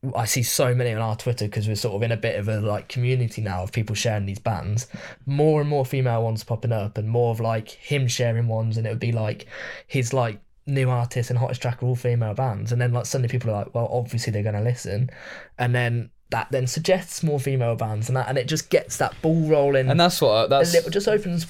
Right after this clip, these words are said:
Speaker 1: some people's eyes. I think it's important 'cause it's,
Speaker 2: Yeah.
Speaker 1: it is way too far
Speaker 2: Oh, it's
Speaker 1: the
Speaker 2: so,
Speaker 1: other way at the moment.
Speaker 2: yeah, absolutely. I find it quite,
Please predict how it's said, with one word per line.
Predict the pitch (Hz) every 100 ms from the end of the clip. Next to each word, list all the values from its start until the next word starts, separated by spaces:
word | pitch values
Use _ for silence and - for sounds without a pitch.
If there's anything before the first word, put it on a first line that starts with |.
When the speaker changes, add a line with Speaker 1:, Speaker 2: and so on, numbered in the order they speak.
| -
Speaker 1:
some | -
people's | 139 127 123
eyes. | 127 120 117
I |
think | 127
it's | 120
important | 104 107 101 82 131
'cause | 107
it's, | 98 139
Speaker 2:
Yeah. | 117 104 101
Speaker 1:
it | 127 120
is | 120 120
way | 117 123 123 117
too | 101 - 95
far | - - 67 110 -
Speaker 2:
Oh, | 180
it's | 131 123
Speaker 1:
the |
Speaker 2:
so, | 117
Speaker 1:
other | 151
way | 117
at |
the | -
moment. | 151
Speaker 2:
yeah, | 147 98 95 -
absolutely. | 131 120 117 87
I | 90
find | 107 113 101
it | - -
quite, | 107 101